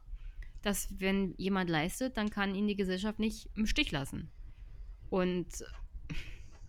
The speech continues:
und somit so Leuten wirtschaftsliberal,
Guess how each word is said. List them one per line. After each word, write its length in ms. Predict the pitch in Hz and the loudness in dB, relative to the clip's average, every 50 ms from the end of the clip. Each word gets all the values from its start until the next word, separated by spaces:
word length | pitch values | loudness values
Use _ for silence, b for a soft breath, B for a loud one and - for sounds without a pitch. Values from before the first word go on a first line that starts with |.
| - - | -4 0
und 160 | 202 196 190 | 0 2 4
somit 380 | 208 202 208 202 - - - - | 6 6 6 6 4 0 -2 2
so 120 | 196 190 | 4 6
Leuten 640 | 190 185 180 190 196 - 226 214 208 208 196 175 | 6 6 6 6 4 4 4 4 4 4 2 4
wirtschaftsliberal, 1500 | 190 208 208 - 226 214 208 - - - 208 208 196 202 185 175 175 175 180 185 190 196 196 190 190 190 180 160 131 110 | 2 2 2 4 2 2 2 2 0 0 2 4 4 4 2 4 2 2 4 2 2 2 2 2 0 0 0 -2 -2 -4